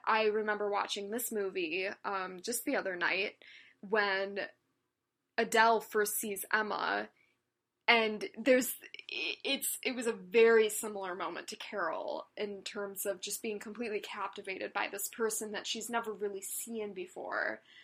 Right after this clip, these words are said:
And, and not just physically, but there's this, like, almost, like, wavelength that she's never seen someone like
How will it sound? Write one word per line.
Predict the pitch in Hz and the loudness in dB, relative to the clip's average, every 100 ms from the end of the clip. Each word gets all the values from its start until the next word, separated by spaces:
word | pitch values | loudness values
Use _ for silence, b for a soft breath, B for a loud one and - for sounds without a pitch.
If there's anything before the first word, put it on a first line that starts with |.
| B B | B B
And, | 233 226 - 285 | -2 -2 -2 2
and | 359 | 6
not | 466 453 | 6 6
just | 262 - | -2 -4
physically, | 269 240 240 - 190 190 | -4 0 0 0 0 0
but | 226 - | 0 2
there's | 240 233 | 0 0
this, | 233 226 247 | -4 -6 0
like, | 233 220 - | 0 0 0
almost, | 226 226 226 220 - - - B B B B - | 0 0 -2 -2 -4 -6 -8 B B B B -2
like, | 214 190 | -2 -2
wavelength | 208 208 220 190 185 - 175 - 208 202 | 0 0 0 -4 -6 -6 -10 -12 -8 0
that | 196 165 - | 2 2 -2
she's | - - 240 196 | -2 -2 0 0
never | 226 220 220 | 0 0 -2
seen | - 240 226 214 | -2 -2 -2 -4
someone | 240 220 202 196 | -6 -2 -4 -2
like | 170 | -6